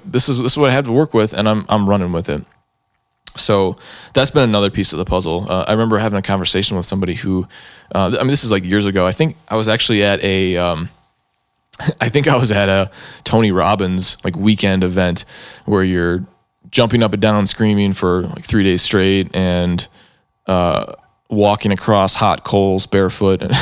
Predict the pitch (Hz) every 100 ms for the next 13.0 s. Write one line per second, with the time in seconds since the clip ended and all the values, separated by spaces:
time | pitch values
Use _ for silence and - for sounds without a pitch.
0 | - - 190 165 175 160 185 170 160 127
1 | 127 120 101 92 101 127 175 - - 180
2 | - 113 104 90 - _ 110 120 156 127
3 | 104 101 110 110 104 101 98 101 101 98
4 | 95 95 95 98 98 95 95 92 87 85
5 | - _ _ _ _ _ _ _ _ -
6 | 131 131 123 107 131 143 135 120 120 123
7 | 110 110 107 104 104 101 95 - - 87
8 | 85 - - - 87 69 90 78 80 -
9 | - - - - _ 95 92 90 87 98
10 | 98 90 82 78 85 147 - _ _ _
11 | _ - 90 85 73 90 98 90 90 98
12 | 87 92 113 104 87 90 - 92 82